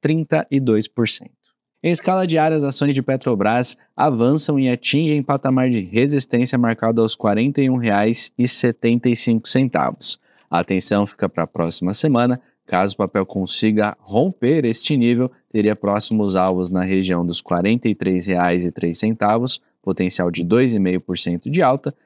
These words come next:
e acima disso os quarenta e cinco reais com sete vírgula cinquenta e quatro. Do lado inferior, suporte permanece marcado na região dos trinta e nove e oitenta e oito. As ações de Vale reforçam o cenário neutro para o curto prazo,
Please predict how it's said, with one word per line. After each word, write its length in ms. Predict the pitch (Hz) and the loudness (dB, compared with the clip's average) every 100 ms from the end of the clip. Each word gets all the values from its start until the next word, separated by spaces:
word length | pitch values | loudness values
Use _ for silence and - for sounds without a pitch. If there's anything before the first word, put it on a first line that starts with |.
| _ | _
e 100 | 117 | 0
acima 380 | 104 - 117 104 | 0 0 0 2
disso 240 | 98 - | 0 -2
os 80 | 107 | -6
quarenta 400 | - 95 101 101 | -2 -2 0 -2
e 60 | |
cinco 280 | 98 101 92 | -2 -2 -2
reais 320 | 104 90 95 | -2 0 0
com 160 | - 95 | -2 -4
sete 400 | 87 101 98 - | -2 0 0 -2
vírgula 380 | 92 95 95 92 | -2 0 0 0
cinquenta 560 | - 95 - 95 95 | 0 -2 0 -2 2
e 80 | 104 | 0
quatro. 460 | 104 - - _ _ _ _ _ | 0 -6 -8 _ _ _ _ _
Do 120 | 107 | 0
lado 200 | 101 101 | 2 0
inferior, 540 | 107 127 135 131 135 - _ | -2 0 2 2 0 -6 _
suporte 500 | - 107 101 101 - | -4 -2 2 0 0
permanece 600 | 110 104 98 95 95 104 | 0 2 2 0 0 -2
marcado 360 | 95 - 95 | -2 0 0
na 120 | 95 92 | 0 -2
região 280 | 95 95 | 0 0
dos 160 | 92 85 | 0 -4
trinta 320 | - 113 120 | -2 -2 0
e 60 | 110 | 0
nove 300 | 95 101 98 | 0 0 0
e 20 | |
oitenta 400 | 98 - 110 107 | -2 0 -2 0
e 100 | 101 | 0
oito. 400 | 82 - - - _ _ _ | 0 -4 -12 -20 _ _ _
As 140 | - | 0
ações 300 | 202 185 202 | 0 0 0
de 80 | 196 | 0
Vale 460 | 175 165 170 180 170 | 0 2 2 0 -4
reforçam 760 | - 143 131 - 110 127 151 165 | -2 0 0 -2 2 2 2 -4
o 40 | |
cenário 400 | 143 147 139 143 | -2 -2 0 2
neutro 400 | 123 113 131 - | 4 4 2 -2
para 220 | - 113 | -2 0
o 40 | 110 | 0
curto 280 | 117 113 165 | -2 -4 -2
prazo, 420 | - 131 143 | 2 2 2